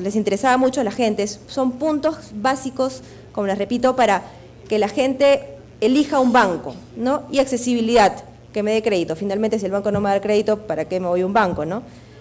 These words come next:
Entonces, eran cuatro puntos importantes que todo banco debía tener. Pero en, en el avance del estudio que se hicieron, descubrimos que el servicio se convertía en un atributo relevante.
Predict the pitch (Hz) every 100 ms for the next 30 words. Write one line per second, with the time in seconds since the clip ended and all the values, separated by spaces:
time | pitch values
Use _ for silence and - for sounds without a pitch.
0 | - 233 233 302 330 320 330 339 339 339
1 | 330 285 320 403 - - 233 226 214 208
2 | 277 277 285 302 320 - - - 220 208
3 | 208 - - 302 302 302 294 277 294 220
4 | 226 247 214 185 160 - - - - -
5 | - - - - - - - - - -
6 | 262 269 262 - - - - 254 262 262
7 | 254 247 254 262 320 370 415 392 262 254
8 | 311 311 320 320 320 320 240 214 - 285
9 | 285 302 453 - - - 214 - 240 254
10 | 294 330 320 277 - 226 233 233 285 294
11 | 320 320 - - 247 220 226 233 262 311
12 | 339 254 233 277 294 - - - - -
13 | 240 240 240 277 302 302 247 202 233 196
14 | -